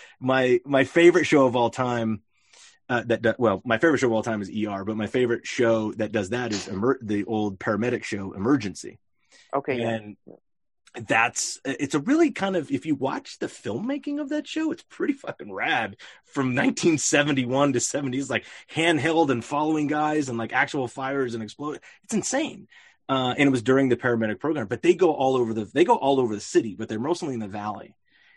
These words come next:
Speaker 1: And I lost my shit <laughs> one time watching a show 'cause it was, they showed an apartment building that I <laughs> drove by every day, and they went and I was like,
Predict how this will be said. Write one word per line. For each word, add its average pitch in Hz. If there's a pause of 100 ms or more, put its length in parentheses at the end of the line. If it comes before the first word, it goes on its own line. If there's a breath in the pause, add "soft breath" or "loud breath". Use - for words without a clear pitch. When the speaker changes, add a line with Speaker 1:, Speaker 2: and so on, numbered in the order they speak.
(280)
Speaker 1:
And 120
I 156
lost 143
my 123
shit 139 (100)
<laughs> 139
one 151
time 147
watching 160
a 131
show 147 (280 loud breath)
'cause 139
it 143
was, 131
they -
showed 170
an 156
apartment 147
building 113
that 113
I 123
<laughs> -
drove 151
by 143
every 131
day, 135
and 117
they 113
went 117
and 123
I 143
was 139
like, 131